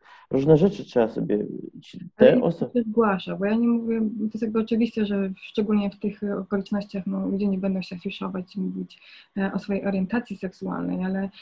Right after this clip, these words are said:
Speaker 2: mam na myśli taką oso-, te, te, tą liczbę, która się zgłasza, e, wprost i prosi o pomoc.
Speaker 1: Ta, która znajdzie informacje. Informacji jest dużo.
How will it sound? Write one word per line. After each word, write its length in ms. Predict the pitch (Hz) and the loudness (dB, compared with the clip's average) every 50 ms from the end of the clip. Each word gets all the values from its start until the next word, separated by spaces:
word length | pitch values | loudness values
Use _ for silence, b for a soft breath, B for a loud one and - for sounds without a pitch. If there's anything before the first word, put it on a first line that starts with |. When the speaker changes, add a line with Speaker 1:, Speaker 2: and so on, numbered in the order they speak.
| B B B | B B B
Speaker 2:
mam 140 | 202 202 | 0 2
na 100 | 208 208 | 4 4
myśli 340 | 208 208 208 208 202 208 208 | 4 2 2 0 0 0 -2
taką 340 | 208 202 202 - 208 208 208 | -2 -4 -4 -2 -2 -2 -2
oso-, 260 | 202 - 208 196 196 | -2 -4 -6 -8 -6
te, 240 | 190 202 202 196 196 | -6 -4 -4 -4 -4
te, 220 | 214 214 202 - | -6 -6 -8 -4
tą 140 | - 214 208 | -2 0 2
liczbę, 260 | 208 214 208 202 202 | 2 0 0 -2 -4
która 240 | 202 - - 208 196 | -6 -6 -6 -6 -6
się 160 | 196 - 202 | -4 -6 -8
zgłasza, 720 | 196 - - - 196 202 196 - - 196 190 190 190 190 - b b b b b _ - | -10 -8 -4 -2 -2 -2 -2 -2 -4 -4 -2 -2 -4 -4 -6 b b b b b _ -4
e, 280 | 202 196 190 196 208 | -2 -2 -2 -2 -4
wprost 420 | 208 - - 370 294 - - _ - | -4 -6 -4 -4 -4 -4 -4 _ -8
i 60 | 185 | -6
prosi 280 | - 185 175 - 175 | -4 -6 -8 -8 -8
o 60 | 160 - | -10 -6
pomoc. 520 | - 247 196 165 - - - _ _ _ _ _ _ _ _ _ _ _ _ _ _ _ _ _ _ _ _ _ _ _ _ _ _ _ - | -4 -4 -4 -4 -6 -10 -14 _ _ _ _ _ _ _ _ _ _ _ _ _ _ _ _ _ _ _ _ _ _ _ _ _ _ _ 0
Speaker 1:
Ta, 140 | 120 139 151 | 2 2 2
która 760 | - - - 135 127 127 123 120 120 120 117 - - - - - - _ _ _ _ _ _ _ _ _ _ - | 0 -2 -4 0 2 4 6 6 6 4 4 2 0 -2 -4 -8 -14 _ _ _ _ _ _ _ _ _ _ -12
znajdzie 400 | 104 101 104 117 117 113 - 113 | -8 -4 0 2 2 2 2 2
informacje. 680 | 110 101 - - 110 104 101 92 95 - - - - - _ _ _ - | 0 -2 -2 -2 -2 0 0 -2 -2 -4 -10 -14 -16 -16 _ _ _ -4
Informacji 560 | - 104 101 110 107 110 127 139 - 151 147 | -4 -2 0 2 4 4 4 4 4 4 6
jest 180 | 143 139 135 139 | 6 6 6 4
dużo. 280 | - 95 98 - - | 0 -2 -2 -4 -8